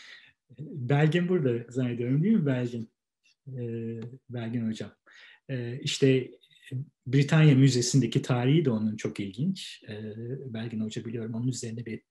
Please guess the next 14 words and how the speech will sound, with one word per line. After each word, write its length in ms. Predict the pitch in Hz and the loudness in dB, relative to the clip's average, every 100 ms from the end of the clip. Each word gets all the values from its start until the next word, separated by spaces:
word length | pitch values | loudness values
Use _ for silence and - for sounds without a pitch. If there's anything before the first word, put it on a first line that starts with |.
| _ _ - | _ _ -20
kitap 340 | - 135 139 | -2 -2 0
yazıyor. 520 | 117 104 120 190 - _ _ - - _ _ _ _ | -2 -2 -4 -4 -8 _ _ -20 -20 _ _ _ _
Ee, 320 | 123 120 117 117 151 | -6 -4 -4 -2 4
yani 280 | 160 156 | 6 6
onunla 360 | 151 156 196 196 | 8 8 8 4
falan 340 | - 156 151 | 0 0 0
karşılaştırıldığı 880 | 151 135 135 139 131 - 135 139 175 | 2 0 0 0 0 2 2 4 4
zaman 340 | 190 123 120 127 | 2 0 0 -2
bu 100 | 131 | 2
tabii 280 | 147 147 131 | 2 2 0
daha 220 | - 180 | 0 -2
geç 720 | 143 120 147 151 - - - | -2 0 0 0 -6 -6 -8
bulunmuş 600 | 123 117 113 151 220 - - | -4 -2 0 0 -2 -4 -2
ama, 380 | 170 147 202 | 0 0 -4